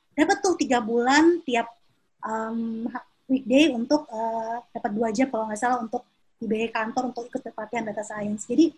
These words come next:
dan itu kejadiannya tahun lalu ya. Jadi emang mungkin buat sharing juga buat teman-teman yang ada di sini, jangan takut untuk nyoba. Mungkin manajernya baik dan bisa ngerti, eh, kebutuhan, eh, teman-teman juga.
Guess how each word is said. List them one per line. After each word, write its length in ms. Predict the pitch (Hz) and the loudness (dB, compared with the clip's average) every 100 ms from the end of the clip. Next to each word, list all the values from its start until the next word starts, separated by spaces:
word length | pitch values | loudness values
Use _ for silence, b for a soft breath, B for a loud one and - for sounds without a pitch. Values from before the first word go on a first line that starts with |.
| _ _ _ | _ _ _
dan 120 | - 277 | 2 6
itu 160 | 320 | 6
kejadiannya 400 | 370 294 294 330 | 4 6 8 8
tahun 240 | 370 302 311 | 6 8 8
lalu 400 | 311 359 277 214 | 8 4 0 -4
ya. 80 | - _ - | -10 _ 0
Jadi 120 | 302 285 | 4 6
emang 400 | 277 320 349 277 | 8 8 8 6
mungkin 400 | 277 339 302 226 | 8 8 8 4
buat 240 | 240 - | 0 0
sharing 240 | 247 240 | 0 0
juga 160 | 247 262 | 0 0
buat 160 | 262 247 | 0 -2
teman-teman 400 | 233 226 226 226 | -4 -6 -8 -8
yang 40 | |
ada 60 | 214 | -10
di 60 | 220 | -10
sini, 420 | 226 233 285 339 - _ _ _ _ | -4 6 8 6 2 _ _ _ _
jangan 260 | - 247 269 | 4 8 10
takut 240 | 285 285 | 8 4
untuk 80 | 285 | 2
nyoba. 400 | 254 240 214 208 - _ _ | 2 0 -2 -6 -8 _ _
Mungkin 320 | - 254 339 311 | -4 2 6 6
manajernya 400 | 240 226 247 302 | 4 2 4 4
baik 400 | 226 214 330 - | 4 2 0 -2
dan 160 | 220 | -4
bisa 320 | 208 208 254 | -4 2 4
ngerti, 560 | 247 226 - - 262 269 | 4 -2 -8 -2 0 -2
eh, 280 | _ 220 214 | _ -10 -10
kebutuhan, 480 | 208 202 214 214 233 - _ | -8 -10 -8 -6 -6 -10 _
eh, 160 | - 196 _ _ _ _ _ - | -20 -20 _ _ _ _ _ -8
teman-teman 320 | 196 101 98 | -6 -6 -6
juga. 260 | 101 - | -10 -16